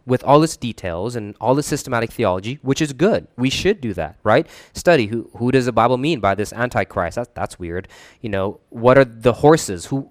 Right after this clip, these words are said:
who are they? What's that? Look at, you know, what are the eschatological implications in, in the book of Revelation? The thousand years. What does that mean? Is it literally thousand years?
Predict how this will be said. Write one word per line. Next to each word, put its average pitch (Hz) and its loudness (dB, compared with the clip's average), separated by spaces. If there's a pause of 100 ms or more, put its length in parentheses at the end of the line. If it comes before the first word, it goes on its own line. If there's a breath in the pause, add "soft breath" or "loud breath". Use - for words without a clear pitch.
who - 0
are 135 6
they? 117 0
What's 98 -4
that? 127 0 (300 loud breath)
Look 131 -2
at, 131 0
you 127 -4
know, 104 -2
what 123 4
are 131 0
the 131 -6
eschatological 127 0
implications 107 -6
in, 101 -6
in 101 -10
the 104 -10
book 107 -4
of 107 -4
Revelation? 98 -4
The 104 -8
thousand 120 0
years. 92 -4 (220)
What 127 -2
does 131 0
that 135 0
mean? 85 -14
Is 87 -10
it 80 -10
literally 143 -4
thousand 139 -2
years? 139 -6